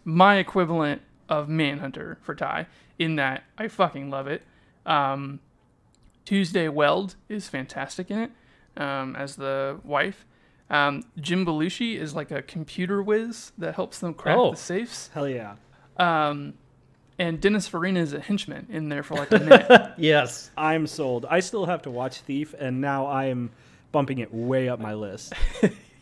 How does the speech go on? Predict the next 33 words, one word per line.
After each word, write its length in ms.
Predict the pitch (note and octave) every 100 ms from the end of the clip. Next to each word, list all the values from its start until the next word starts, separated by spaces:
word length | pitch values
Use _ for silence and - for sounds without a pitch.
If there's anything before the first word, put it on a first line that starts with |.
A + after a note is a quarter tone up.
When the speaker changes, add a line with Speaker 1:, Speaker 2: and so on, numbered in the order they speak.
| - - - - - - -
Speaker 1:
He 140 | G3
shows 300 | - G3+ G3+
up 200 | G3+ G3 -
right 180 | D#3+ F3
at 60 |
the 80 | G3
very 300 | F#3 F3+ E3
end, 240 | D3+ C#3+ C#3
and 120 | D3+
you're 80 | D3+
like, 140 | C#3+ -
"Is 100 | -
that 220 | G3+ B3
Dennis 260 | - A#3 A#3
Farina?" 420 | - - F#3 C#4 C#4+ -
<laughs> 240 | - F#4+ -
Uh, 360 | F3 F3 D#3 - _ _ _ _ _ _ -
so 200 | F3 E3+
even 260 | E3 E3+
just 180 | C#3+ -
for 80 | D#3+
the 100 | C#3
cameo. 420 | D#3+ C#3+ C#3 B2+ - - -
No, 160 | G3 F#3
i-, 120 | F3
it's 280 | - F#3+ G3
really 240 | A3+ G#3+
good. 200 | D#3+ C#3
I'm 180 | D#3 F#3
obviously, 380 | F3 E3+ - D#3
like, 140 | D3
a 60 | C#3
huge 500 | - D#3 D3 C#3